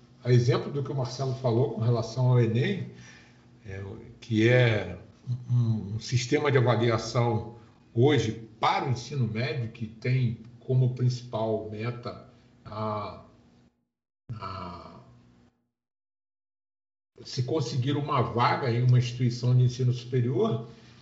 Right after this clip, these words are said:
né, é, a educação é muito, muito, muito além disso tudo que a gente,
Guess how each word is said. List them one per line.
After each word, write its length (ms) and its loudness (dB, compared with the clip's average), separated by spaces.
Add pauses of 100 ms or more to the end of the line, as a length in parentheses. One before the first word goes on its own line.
(200)
né, 420 -6
é, 600 -4 (1400)
a 100 4
educação 540 2
é 40 4
muito, 520 4
muito, 640 2
muito 320 2
além 300 2
disso 300 -4
tudo 280 -2
que 80 -4
a 60 0
gente, 440 -2